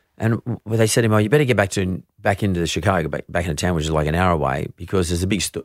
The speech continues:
snowstorm coming." I'm going, "Oh, yeah, right, fuck, what are you talking about? Like, I'm from Australia, what would I know?" And Sydney especially. And, uh,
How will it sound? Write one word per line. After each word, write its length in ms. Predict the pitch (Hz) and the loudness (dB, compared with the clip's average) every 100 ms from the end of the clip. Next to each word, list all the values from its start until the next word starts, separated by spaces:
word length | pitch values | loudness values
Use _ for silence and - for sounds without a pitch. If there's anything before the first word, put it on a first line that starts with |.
| - | -6
snowstorm 460 | 110 117 113 76 | 0 0 0 -4
coming." 220 | 67 60 64 | -6 -6 -6
I'm 140 | 64 | -6
going, 140 | 50 | -6
"Oh, 120 | 50 50 | -8 -8
yeah, 100 | 53 | -8
right, 220 | 69 - | -10 -14
fuck, 160 | - - | -18 -16
what 100 | 62 | -12
are 20 | |
you 60 | - | -10
talking 220 | 62 55 | -8 -8
about? 200 | 57 - | -8 -8
Like, 200 | 82 71 - | -8 -8 -10
I'm 160 | - 76 | -10 -10
from 160 | - | -12
Australia, 320 | - 117 73 | -4 0 0
what 140 | 65 73 | -2 -4
would 100 | 73 | -2
I 120 | 92 | -2
know?" 200 | 78 117 - - _ _ _ | 0 -4 -6 -18 _ _ _
And 300 | - 95 82 | -2 0 0
Sydney 300 | - 117 85 | 0 0 0
especially. 500 | 64 98 - 80 92 | -2 -4 -4 -4 -4
And, 320 | 98 98 98 | 0 2 4
uh, 260 | 101 101 | 4 4